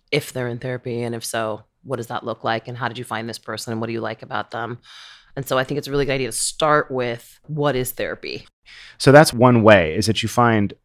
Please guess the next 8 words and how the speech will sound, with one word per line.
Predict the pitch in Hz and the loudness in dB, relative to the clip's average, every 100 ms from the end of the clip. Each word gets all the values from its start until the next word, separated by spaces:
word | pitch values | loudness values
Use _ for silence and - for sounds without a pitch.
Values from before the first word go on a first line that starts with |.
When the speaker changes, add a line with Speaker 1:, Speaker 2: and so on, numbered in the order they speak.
| - | 0
Speaker 2:
one | 107 120 | 6 6
person | 120 120 - | 6 4 4
who | 104 | 2
really | 101 110 107 | 6 8 8
loves | 101 98 | 8 6
their | 110 | 2
therapist | 98 95 87 - 101 - - _ | 0 0 0 0 -2 -4 -12 _
and | 95 95 | 0 0